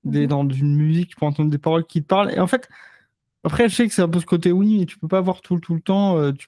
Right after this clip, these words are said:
Speaker 1: peux, enfin, tu peux aussi interpréter ça. Si vous voulez savoir si un signe est vrai, vous regardez ce que ça vous fait à l'intérieur. Pas dans, euh, « Ah, bah tiens, la parole est juste », c'est que tu sens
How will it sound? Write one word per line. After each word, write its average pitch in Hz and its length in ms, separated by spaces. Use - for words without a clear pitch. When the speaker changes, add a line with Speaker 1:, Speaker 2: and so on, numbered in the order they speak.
Speaker 1:
peux, 143 240
enfin, 147 240
tu - 100
peux 185 100
aussi 208 160
interpréter 185 480
ça. 156 160
Si - 160
vous 185 60
voulez 208 180
savoir 233 220
si 196 160
un 165 140
signe 190 500
est 147 100
vrai, 180 340
vous 160 100
regardez 196 300
ce - 40
que - 60
ça 175 140
vous 170 80
fait 214 100
à 190 100
l'intérieur. 165 580
Pas 226 260
dans, 196 360
euh, « 160 140
Ah, 202 100
bah 185 140
tiens, 196 200
la 156 120
parole 180 260
est 180 80
juste », 185 240
c'est 156 100
que - 100
tu 185 140
sens 226 400